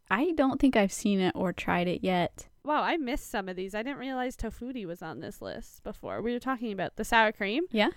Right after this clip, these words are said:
Speaker 1: yep.
Speaker 2: Love, love their sour cream. Definitely deserves to be on this list.
Speaker 1: I,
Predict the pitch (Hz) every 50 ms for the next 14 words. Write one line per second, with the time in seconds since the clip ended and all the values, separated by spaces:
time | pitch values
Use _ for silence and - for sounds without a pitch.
0 | - - - - - - - - 240 269 294 262 - - - - 240 262 285 320
1 | 330 277 262 247 233 - 220 180 175 196 - 202 160 160 104 - - _ _ _
2 | - 277 285 - - 302 262 269 247 240 214 214 - - 214 190 196 175 156 -
3 | - - - - - - - - 220 247